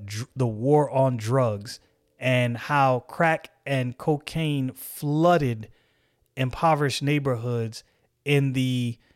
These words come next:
what was that? That'd have been the late eighties or, or late seventies, early eighties. Um, there's a whole scandal about that involving the C I A and moving drugs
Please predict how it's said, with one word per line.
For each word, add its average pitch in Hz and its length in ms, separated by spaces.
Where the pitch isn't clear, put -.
what 131 100
was 120 120
that? 117 180
That'd 127 220
have 113 40
been 127 240
the 120 160
late 131 480
eighties 175 760
or, 123 420
or 127 180
late 147 340
seventies, 165 720
early 151 380
eighties. 170 520
Um, 131 540
there's 139 260
a 131 100
whole 160 240
scandal 151 520
about 120 320
that 107 300
involving 135 680
the 160 80
C 165 280
I 180 140
A 131 440
and 113 180
moving 156 400
drugs 135 680